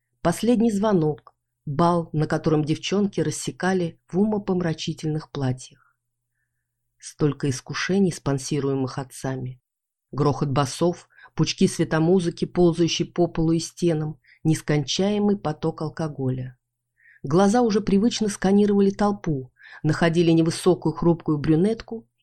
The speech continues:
и прикидывали возможность раскрутить ее на тройничок. А у Тамары в это время разыгрывалась настоящая трагедия.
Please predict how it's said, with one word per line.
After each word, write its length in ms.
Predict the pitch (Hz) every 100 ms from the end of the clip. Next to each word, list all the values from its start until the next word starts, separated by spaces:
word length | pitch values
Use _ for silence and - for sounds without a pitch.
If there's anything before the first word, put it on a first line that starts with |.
| _
и 80 | 240
прикидывали 580 | - 240 - 185 175 160
возможность 720 | 147 143 147 165 185 202 160
раскрутить 540 | 151 - 135 160 156
ее 200 | 180 160
на 100 | 165
тройничок. 760 | 160 156 165 165 - 123 - - _ _ _ _ _ _ _ _ _ _ _ _ _ _ _ _ _ _ _ -
А 100 | 143
у 120 | 135
Тамары 460 | 127 143 165 214 208
в 40 |
это 200 | 190 190
время 440 | 180 185 180 180 170
разыгрывалась 920 | 143 135 160 190 185 180 175 170 -
настоящая 760 | 196 - 170 165 139 - 139
трагедия. 720 | 131 139 135 139 127 143 147